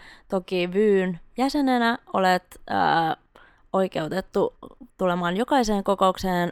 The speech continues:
paikalle, mutta sitten jos kaikki varsinaiset edaattorit on siellä kokouksessa, niin sinulla ei ole äänioikeutta, mutta aika vähän on ollut tällä kaudella kokouksia, joissa i-, kaikki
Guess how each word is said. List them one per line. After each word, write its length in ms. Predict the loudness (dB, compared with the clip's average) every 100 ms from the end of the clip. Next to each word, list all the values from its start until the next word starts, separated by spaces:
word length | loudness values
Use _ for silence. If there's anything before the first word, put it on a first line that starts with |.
| -2
paikalle, 640 | 2 2 2 0 2 0 0 -20 -20 -8
mutta 340 | -6 -4 -2
sitten 320 | -2 -4 -2 0
jos 240 | -2 -6 -12 -2
kaikki 720 | 2 2 0 -2 -2 -2 -4 _ _ _ -2
varsinaiset 580 | 0 0 -2 -2 -4 -6 -8
edaattorit 760 | -2 -2 -2 -6 -4 -4 -6 -16
on 200 | -10 -8
siellä 180 | -6 -6
kokouksessa, 760 | -4 0 0 0 -8 -6 -6 -6
niin 360 | -8 -8 -6 -6
sinulla 360 | -8 -6 -2 -2
ei 80 |
ole 100 | -2 -4
äänioikeutta, 800 | -2 -2 -2 -4 -4 -6 -4 -4 -2
mutta 440 | -6 -6 -4 -4 -4 _ -20 -20 -20 -20 _ _ -14 -10
aika 500 | 4 6 6 6 6
vähän 300 | 6 6 4
on 200 | 4 6
ollut 260 | 4 2
tällä 280 | 0 2 2
kaudella 400 | 2 2 2 -2
kokouksia, 720 | -2 -4 -2 -2 -4 -2 2
joissa 460 | 2 0 0 2 2 -2
i-, 260 | -8 -8 -8
kaikki 500 | -4 -4 -2 -2 -2